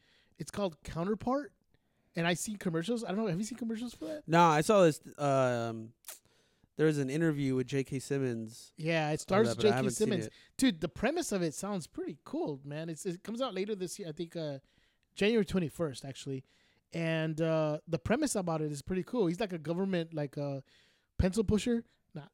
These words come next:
Speaker 1: you know, just a low-level government, um,
Speaker 2: Bureaucrat?
Speaker 1: yeah, or, or employee.
Speaker 2: Yeah.
Speaker 1: And he finds out, he stumbles upon that the government is actually concealing the fact that there's a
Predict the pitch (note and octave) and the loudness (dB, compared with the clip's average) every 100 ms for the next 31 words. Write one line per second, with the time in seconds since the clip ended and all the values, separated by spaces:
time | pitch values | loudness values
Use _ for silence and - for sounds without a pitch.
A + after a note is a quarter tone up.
0 | - E3+ D3 C#3+ D#3+ D3+ D#3+ F3 E3 D3 | -10 -6 -6 -8 -8 -4 0 0 -2 -2
1 | E3 F3 D#3 - _ - D3 C#3 C#3 C3 | -4 -2 -6 -8 _ -16 -12 -10 -10 -10
2 | C3 - C3 C#3 C#3+ D3+ - E3+ E3 E3+ | -14 -6 -4 -4 -8 -16 -18 -8 -2 0
3 | E3 D3+ D3 D3+ D3+ D3+ C#3+ F3 C#3+ D3+ | 0 -4 -4 -6 -4 -6 -4 -6 -2 2
4 | F3 F3+ G3+ - B2+ A2+ A#2+ F#3 G#3+ A#3+ | 2 2 0 -4 -4 -4 -2 -2 0 -2
5 | G#3 F#3+ G3 F3 E3+ D3 - F#3+ F#3 D#3+ | 0 2 2 2 -2 -6 -6 -4 -4 -4
6 | D#3+ E3+ E3+ D3+ C#3+ C#3+ C3+ E3+ F#3 E3 | -2 -2 -2 -6 -6 -8 -4 -4 -2 -4
7 | D3 D3+ - F3 D3+ C#3+ - E3+ D#3+ D3 | -6 -10 -10 -10 -8 -8 -6 -6 -6 -8
8 | - D3+ C#3 C#3 C#3+ D3 D3 C3 C3 B2+ | -10 -14 -14 -12 -6 -6 -6 -10 -14 -16